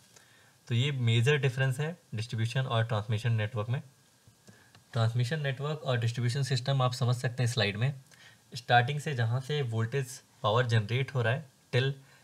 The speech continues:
जो आपको राइट साइड नीचे में हाई वोल्टेज का फैक्ट्री जैसा कुछ दिख रहा है, वो ट्रांसमिशन नेटवर्क के अंदर आएगा। और जो लास्टली लो वोल्टेज का घर जैसा आपको इमेज दिख रहा है, वो डिस्ट्रीब्यूशन सिस्टम में आएगा।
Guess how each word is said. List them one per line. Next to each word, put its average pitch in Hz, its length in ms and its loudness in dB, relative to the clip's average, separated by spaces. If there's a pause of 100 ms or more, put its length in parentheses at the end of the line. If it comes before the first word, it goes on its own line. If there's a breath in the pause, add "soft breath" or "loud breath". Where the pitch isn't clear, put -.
(180 loud breath)
जो 120 120 2
आपको - 600 -2
राइट 117 200 4
साइड 120 220 -2
नीचे 117 280 0
में 135 100 0
हाई 117 200 2
वोल्टेज 123 360 -2
का 131 160 -2
फैक्ट्री 120 360 -2
जैसा 123 220 0
कुछ 117 160 -2
दिख 110 220 -2
रहा 107 120 0
है, - 260 -8 (240 loud breath)
वो 151 320 -2 (160)
ट्रांसमिशन 117 420 0
नेटवर्क 117 500 0
के 135 80 0
अंदर 110 240 2
आएगा। 113 420 -2 (400 loud breath)
और 123 160 2
जो 135 100 4
लास्टली 127 560 2 (500 loud breath)
लो 127 160 2
वोल्टेज 139 400 -2
का 143 120 0
घर 113 200 4
जैसा 127 360 4
आपको 127 280 -2
इमेज 117 280 0
दिख 117 220 -2
रहा 107 120 2
है, 139 200 -4
वो 127 100 0
डिस्ट्रीब्यूशन 113 440 0
सिस्टम 113 320 0
में 92 120 -4
आएगा। 90 240 -8